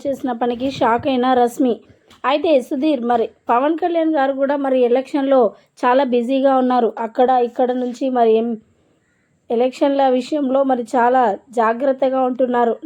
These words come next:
నెక్స్ట్ అధికారంలో జనసేన, తెలుగుదేశం పార్టీ కలిసి మరి పొత్తుగా ఉండి మరి అధికారంలో ఉండాలని ఎంతగానో ఆలోచిస్తూ ఉన్నారు.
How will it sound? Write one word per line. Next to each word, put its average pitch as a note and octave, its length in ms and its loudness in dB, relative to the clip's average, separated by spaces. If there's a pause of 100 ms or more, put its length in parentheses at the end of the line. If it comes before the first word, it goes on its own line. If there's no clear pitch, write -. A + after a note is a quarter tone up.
నెక్స్ట్ A#3 260 -8 (180)
అధికారంలో B3+ 580 0 (520)
జనసేన, C4 420 0 (300)
తెలుగుదేశం B3+ 540 0 (100)
పార్టీ A#3+ 260 0 (140)
కలిసి B3+ 340 -2 (140)
మరి A#3 180 0 (600)
పొత్తుగా C#4+ 480 2 (140)
ఉండి B3 220 -4 (140)
మరి B3+ 140 2 (100)
అధికారంలో C4+ 680 0
ఉండాలని C4 420 0 (180)
ఎంతగానో C4 440 0 (200)
ఆలోచిస్తూ B3 500 -2 (100)
ఉన్నారు. B3+ 300 2